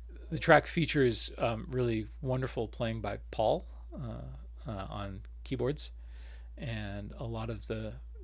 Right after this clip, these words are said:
tonality and feeling of the piece comes from his performance and his improv, which, uh, give him a lot of credit. It's, it's, a lot of it is him in that track.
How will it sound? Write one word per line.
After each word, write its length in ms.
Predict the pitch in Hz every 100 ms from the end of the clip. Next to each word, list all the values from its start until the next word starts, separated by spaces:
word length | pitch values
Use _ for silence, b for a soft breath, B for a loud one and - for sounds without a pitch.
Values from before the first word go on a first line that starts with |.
| - -
tonality 760 | - 110 113 117 113 107 107
and 220 | 110 104 104 - - - - - - - - -
feeling 380 | 147 160 170
of 100 | 175
the 80 | 156
piece 380 | 147 180 208 -
comes 260 | - 143 -
from 140 | 113
his 200 | 110 107
performance 600 | - 117 - 113 110 107
and 80 | 101
his 120 | 95
improv, 380 | 107 - 139 180 -
which, 420 | 123 - - - - 170
uh, 40 | 131 131 - -
give 100 | 113
him 60 |
a 20 | 104
lot 100 | 113
of 80 |
credit. 240 | - 101 98
It's, 320 | 147 101 - -
it's, 240 | 110 - -
a 40 | 110
lot 160 | 107
of 80 | 101
it 80 | 95
is 140 | 92
him 240 | - 95 90 B B B B B
in 60 | 113
that 140 | 110
track. 400 | - 113 104 -